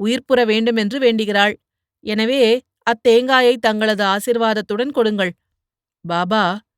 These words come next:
"இத்தேங்காய் அவளுக்கு மதிலை அளிக்குமா? இம்மாதிரி விஷயங்களிலெல்லாம் ஜனங்கள் எவ்வளவு முட்டாள்தனமாகவும் போலி நம்பிக்கையுடனும் இருக்கிறார்கள்." சாமா,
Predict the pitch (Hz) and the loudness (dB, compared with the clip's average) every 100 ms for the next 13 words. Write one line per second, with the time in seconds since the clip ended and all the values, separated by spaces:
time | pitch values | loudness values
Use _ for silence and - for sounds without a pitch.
0 | _ _ _ _ _ 220 - 185 175 208 | _ _ _ _ _ -12 -8 -8 -6 -4
1 | 254 262 240 226 220 - 220 208 175 165 | -2 -2 0 0 -2 0 0 0 -4 -4
2 | 208 262 220 190 190 180 175 254 - _ | -4 -2 -2 -4 -6 -6 -6 -8 -12 _
3 | _ _ _ _ _ 156 160 180 190 262 | _ _ _ _ _ -12 -8 -6 -4 -4
4 | 269 - 269 262 262 262 254 247 254 269 | -4 -6 -6 -6 -4 -2 -2 -2 -4 -4
5 | 226 220 240 247 220 233 - _ _ 170 | -4 -2 -2 -2 -2 -2 -6 _ _ -8
6 | 175 165 220 240 254 254 262 262 262 247 | -6 -2 -2 -2 -4 -6 -6 -6 -4 -6
7 | 247 254 247 247 285 285 - _ _ _ | -4 -4 -4 -4 -4 -6 -10 _ _ _
8 | 277 277 277 240 226 226 233 220 220 262 | 4 4 2 -2 -2 -4 -2 -2 -2 -4
9 | 294 277 - 269 247 247 262 _ _ _ | -4 -6 -4 -4 -2 -4 -6 _ _ _
10 | _ _ _ _ _ - 220 208 226 262 | _ _ _ _ _ -6 0 0 0 -2